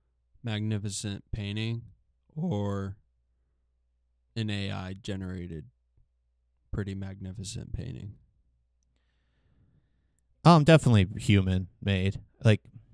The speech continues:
Speaker 2: I like A I generated art. I think it's cool. I follow accounts that post it, like, on Instagram and shit. Like, I don't, I think it's cool, but I think that's, like, there's parts of being a human that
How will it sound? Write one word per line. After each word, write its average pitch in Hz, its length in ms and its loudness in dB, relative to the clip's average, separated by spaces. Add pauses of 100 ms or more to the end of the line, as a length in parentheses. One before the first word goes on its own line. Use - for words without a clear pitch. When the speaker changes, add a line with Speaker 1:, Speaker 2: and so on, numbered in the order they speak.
(340)
Speaker 2:
I 139 120 8
like 117 280 6
A 107 180 6
I 107 180 6
generated 104 520 2
art. 98 220 2
I 98 60 0
think 110 140 4
it's - 140 -4
cool. 98 440 0
I 104 80 0
follow 104 340 4
accounts 98 460 -2
that 87 160 -4
post - 340 -2
it, 101 240 2
like, 98 160 -6
on 87 120 -4
Instagram 95 320 -4
and 95 100 -4
shit. - 200 -4
Like, 95 160 -8
I 95 100 -6
don't, 92 200 -6 (360)
I - 40 -4
think 107 160 -2
it's - 140 -8
cool, 92 340 -2 (460)
but 90 220 0 (1700)
I 110 60 6
think 120 200 4
that's, - 520 2 (140)
like, 104 180 -2
there's - 480 4 (960)
parts 127 340 4
of 120 160 8
being 107 300 6
a 95 60 0
human 95 640 -2 (720)
that - 240 -6